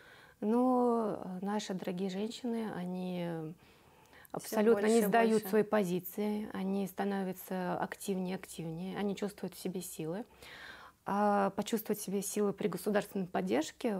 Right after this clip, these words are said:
Speaker 1: э, у нас планируется специальное образовательное мероприятие для мам предпринимателей, допустим,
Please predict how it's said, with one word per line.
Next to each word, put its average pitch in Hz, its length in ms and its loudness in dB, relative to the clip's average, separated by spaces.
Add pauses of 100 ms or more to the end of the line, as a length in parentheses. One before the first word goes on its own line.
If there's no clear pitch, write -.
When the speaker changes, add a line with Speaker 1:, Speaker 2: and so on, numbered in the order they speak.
(240)
Speaker 1:
э, - 40 -6
у 175 300 -4
нас 185 200 0 (200)
планируется 180 640 -2
специальное 170 520 -6
образовательное 180 600 -2
мероприятие 175 680 -6
для 180 280 -4 (380)
мам 202 320 0 (160)
предпринимателей, 214 720 -2
допустим, 190 540 -6